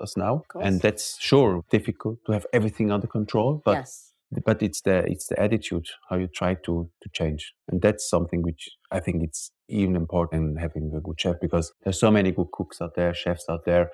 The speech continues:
Speaker 1: And I'm sure that many out there, they would reach much more in Michelin's ratings and whatever, but it's more than just that.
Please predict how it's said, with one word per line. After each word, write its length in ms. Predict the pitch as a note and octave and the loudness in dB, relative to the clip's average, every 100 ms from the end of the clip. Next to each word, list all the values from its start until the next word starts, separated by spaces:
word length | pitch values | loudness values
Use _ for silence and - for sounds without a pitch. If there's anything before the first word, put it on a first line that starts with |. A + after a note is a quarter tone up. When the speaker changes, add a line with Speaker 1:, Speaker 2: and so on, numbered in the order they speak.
| _ | _
Speaker 1:
And 120 | F2 | 2
I'm 100 | F2+ | 2
sure 300 | F2 F#2 F2+ E2+ | 4 4 4 4
that 240 | E2+ - _ _ | 0 -2 _ _
many 340 | A2 G#2+ B2+ B2+ | 4 6 8 6
out 160 | G#2+ | 4
there, 240 | G#2+ G2 F#2+ | 4 6 4
they 140 | G2 | 0
would 240 | F#2+ G#2 F#2+ | -2 -2 0
reach 260 | G2 - | 0 0
much 220 | A2 G#2+ A#2 | -2 -2 0
more 300 | A2+ G2+ F#2 | 2 2 2
in 240 | F#2 F2 | -2 -2
Michelin's 480 | G2+ - F#2 F#2+ - | -4 -2 -2 -2 -2
ratings 380 | F2+ G2 - F2+ | 0 0 0 -6
and 80 | E2+ | -4
whatever, 280 | E2 E2+ A#2 | 0 0 0
but 200 | G#2+ F#2+ - - | 0 -2 -6 -10
it's 260 | G#2 - - | -10 -10 0
more 200 | A2 B2 | 2 4
than 160 | G2 | 0
just 180 | F2 E2 | -4 -4
that. 160 | - | -4